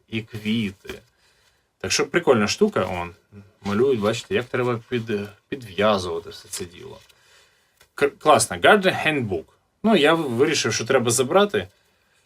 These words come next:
е, і подарувати Маргариті. Вона була дуже рада. Потім у нас Койот Аглі якийсь, е,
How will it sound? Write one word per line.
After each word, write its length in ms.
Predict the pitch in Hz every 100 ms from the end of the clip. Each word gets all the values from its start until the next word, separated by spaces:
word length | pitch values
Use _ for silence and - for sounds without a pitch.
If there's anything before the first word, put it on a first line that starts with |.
| _ -
е, 300 | 82 80 85 -
і 180 | 165
подарувати 560 | 151 123 110 113 139 127
Маргариті. 580 | 101 92 87 85 - - _ _ _ _ _ - 87
Вона 300 | 95 131 139
була 300 | 101 98 117
дуже 300 | 104 92 82
рада. 280 | 76 71 - _ _ _ _ _ _ _ _ _ -
Потім 360 | 165 - 104
у 60 | 101
нас 320 | 113 107 -
Койот 540 | - 147 143 160 143 -
Аглі 400 | 127 104 120 156
якийсь, 560 | 185 185 208 202 - -
е, 800 | 147 143 139 131 123 113 110